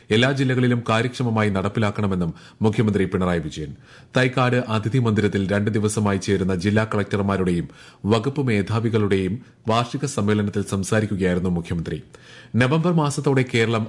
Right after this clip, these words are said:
അതിദാരിദ്ര്യ കുടുംബങ്ങളില്ലാത്ത സംസ്ഥാനമാകും. ഇതിനായി സമഗ്രവും ശാസ്ത്രീയവും പ്രായോഗികവുമായ പരിപാടികൾ നടപ്പാക്കി വരികയാണ്. അത് ഊർജിതമാക്കണമെന്നും ഓരോ പഞ്ചായത്തിനും ബ്ലോക്കിനും മണ്ഡലങ്ങൾക്കും അതിദരിദ്രരില്ലാത്ത കുടുംബങ്ങളെ പ്രഖ്യാപിക്കാവുന്നതാണെന്നും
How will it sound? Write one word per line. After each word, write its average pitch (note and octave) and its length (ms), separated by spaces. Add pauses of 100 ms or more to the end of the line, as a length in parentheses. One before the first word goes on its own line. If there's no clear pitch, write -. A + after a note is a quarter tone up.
അതിദാരിദ്ര്യ A#2+ 520
കുടുംബങ്ങളില്ലാത്ത G2+ 840
സംസ്ഥാനമാകും. E2+ 800 (420)
ഇതിനായി A2 380
സമഗ്രവും A2 600
ശാസ്ത്രീയവും A#2+ 680
പ്രായോഗികവുമായ A#2 1080
പരിപാടികൾ G2+ 520
നടപ്പാക്കി G2 480
വരികയാണ്. D#2 500 (440)
അത് G#2 220 (100)
ഊർജിതമാക്കണമെന്നും A2+ 1000 (340)
ഓരോ B2 280
പഞ്ചായത്തിനും G#2+ 680
ബ്ലോക്കിനും G#2 540
മണ്ഡലങ്ങൾക്കും G#2 840
അതിദരിദ്രരില്ലാത്ത A2 880
കുടുംബങ്ങളെ F#2+ 440
പ്രഖ്യാപിക്കാവുന്നതാണെന്നും G2+ 1160